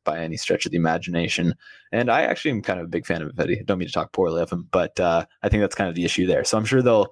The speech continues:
we'll see kind of a market correction in terms of the, uh, the, the mental makeup of the prospect this time around.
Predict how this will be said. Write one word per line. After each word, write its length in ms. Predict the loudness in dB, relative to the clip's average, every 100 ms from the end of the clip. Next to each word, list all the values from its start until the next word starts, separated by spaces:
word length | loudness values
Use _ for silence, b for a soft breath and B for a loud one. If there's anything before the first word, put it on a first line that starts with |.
| B B B B B B
we'll 100 | 0
see 220 | 2 2
kind 200 | 2 0
of 60 |
a 60 | 0
market 320 | 0 -2 -2
correction 340 | -2 -2 -2 -6
in 80 |
terms 260 | -4 -2 0
of 180 | -2 2
the, 240 | 4 6
uh, 60 | 4
the, 140 | 4 2
the 60 |
mental 280 | 4 2 0
makeup 320 | -2 -2 -4
of 60 | -6
the 100 | -4
prospect 440 | -4 -2 -2 -2
this 160 | 0 -2
time 200 | -2 -4
around. 300 | -2 -4